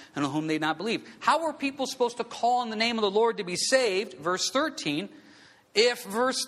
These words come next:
fourteen, "How they shall believe in him of whom they have not heard." So how am I supposed to call on the name of Jesus to be saved if I don't even know who Jesus is? And how am I supposed to know about Jesus, verse fourteen, if I don't have somebody preaching to me who Jesus is?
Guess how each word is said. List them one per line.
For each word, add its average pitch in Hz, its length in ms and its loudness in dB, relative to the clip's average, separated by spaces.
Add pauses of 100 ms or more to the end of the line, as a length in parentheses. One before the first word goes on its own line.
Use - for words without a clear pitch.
fourteen, 277 800 0
"How 233 140 2
they 254 120 2
shall 247 200 2
believe 247 260 -2
in 240 80 -2
him 254 180 0
of 262 80 0
whom 254 140 -2
they 262 80 2
have 254 80 2
not 254 180 0
heard." 269 240 0 (140)
So - 140 4
how 277 100 4
am 349 100 0
I 370 80 2
supposed 302 280 -2
to 277 80 2
call 294 320 2
on 269 60 -4
the 254 60 -6
name 254 220 0
of 220 100 -2
Jesus 269 440 0
to 240 100 -4
be 226 100 0
saved 277 400 0
if 247 140 -2
I 294 140 4
don't 320 180 0
even 247 160 -4
know 254 160 4
who 254 160 -2
Jesus 233 520 -2
is? 277 680 0 (920)
And 254 300 2
how 294 200 4
am 330 80 -2
I 311 80 2
supposed 302 240 -2
to 277 60 0
know 277 200 4
about 254 200 2
Jesus, 294 400 0
verse 254 240 0
fourteen, 262 380 0
if 285 100 2
I 269 120 2
don't 277 140 2
have 277 120 0
somebody 277 320 0
preaching 294 480 -2
to 294 80 -6
me 294 140 0
who 302 280 0
Jesus 285 520 -4
is? 359 680 -4